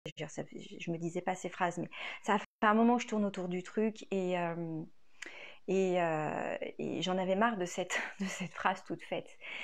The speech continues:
Mais aujourd'hui, oui, <laughs> je comprends véritablement, euh,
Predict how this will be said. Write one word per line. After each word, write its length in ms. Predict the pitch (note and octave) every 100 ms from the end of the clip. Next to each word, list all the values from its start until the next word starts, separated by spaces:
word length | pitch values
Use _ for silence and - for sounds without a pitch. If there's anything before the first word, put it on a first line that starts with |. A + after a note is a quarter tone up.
| - - -
Mais 120 | G3
aujourd'hui, 840 | C4 D4 E4 D4 A3+ B3 C#4+ C#4+ -
oui, 160 | G#3 A3+ - A3+ G3+ - -
<laughs> 300 | G#3+ - -
je 180 | G#3 -
comprends 580 | - A3 G#3 - G#3 G#3+ -
véritablement, 1200 | E3 F#3+ B3 B3 A#3 G#3+ G3 F3 - F3+ F3+ F#3+ - - - - - -
euh, 480 | F#3 F3 E3+ E3